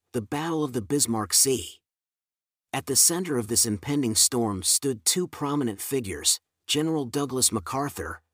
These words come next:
the seasoned, determined American military leader,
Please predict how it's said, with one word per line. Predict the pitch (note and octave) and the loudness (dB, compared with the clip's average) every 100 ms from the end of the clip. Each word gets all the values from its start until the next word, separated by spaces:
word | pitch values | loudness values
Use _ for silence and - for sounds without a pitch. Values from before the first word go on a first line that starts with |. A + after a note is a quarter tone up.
| - | -6
the | A2 | 2
seasoned, | - D#3+ E3+ - F2 - _ _ | 4 4 2 -2 -2 -12 _ _
determined | - B2 - F3+ F3+ C#3+ | -8 -4 -2 0 0 0
American | B2 B2 D3 - B2+ A#2+ | 0 0 -2 0 0 2
military | C#3 C#3 B2+ A2+ A2 | 0 0 0 2 0
leader, | A2+ C#3+ A2 E2 | 0 0 -2 -6